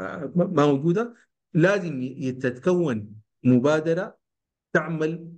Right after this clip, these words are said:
منصة واحدة تصهر كل ال-، الحاجة دي في، في platform واحد. لما تصهر لك في platform واحد، أنت بعدك بتقدر تتعامل معاها وتعرف وين شغالة في شنو.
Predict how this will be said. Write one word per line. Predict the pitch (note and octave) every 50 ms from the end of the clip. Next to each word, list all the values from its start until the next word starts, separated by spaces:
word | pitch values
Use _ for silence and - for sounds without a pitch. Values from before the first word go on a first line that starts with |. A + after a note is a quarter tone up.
| _ _
منصة | C3 B2+ C3+ C#3+ C#3 - - C3+ B2+
واحدة | C3+ D3 D3 C#3+ D3 C#3+ D3 E3 F#3+ E3+ - _ _ _ _ _ _ _ _ _ _ _
تصهر | G#3 G#3 G3+ - - F3+ D#3+ B2 A2+ - - _
كل | F3 F3 E3 D#3
ال-، | C3+ B2 A#2 A#2+
الحاجة | B2+ C3 B2 A#2 B2+ D#3+ F3
دي | F3 F#3
في، | E3 E3+ C3 B2+ B2+ A#2+ A#2 - -
في | B2+ A#2+
platform | A#2+ A#2+ D#3 D#3 D3+ - C3 B2 A#2 A#2+
واحد. | A#2+ A#2 A#2 A#2+ A#2 - - _ _ _ _ _ _ _
لما | E3+ C#3+ D3+ D#3+ F3
تصهر | E3 A3 - G3 F#3+
لك | G#3 A3+
في | - G3+ F3+
platform | - G#3+ A3 G#3+ G3 F#3 F3+ F#3+
واحد، | G#3+ G3+ G#3 A3 A#3
أنت | G#3+ F#3+ D#3+ F3
بعدك | D#3 C#3+ D3 F3 D#3+
بتقدر | C#3+ - E3 D3 C#3 D#3 D#3 - - - _ _ _ _ _ _ _ _ _
تتعامل | C3+ B2 B2 C3+ - D3 C#3 C3 B2+
معاها | B2 A#2+ B2+ D3 D3+ C3 C#3 D3 C#3+ C#3+ D#3+ - -
وتعرف | - A#2+ A#2 C#3+ C#3 C#3 C3 C3 -
وين | C#3 C3+
شغالة | B2 A#2+ A2 B2+ B2+ A#2+ A2+
في | - -
شنو. | - A2+ G#2+ -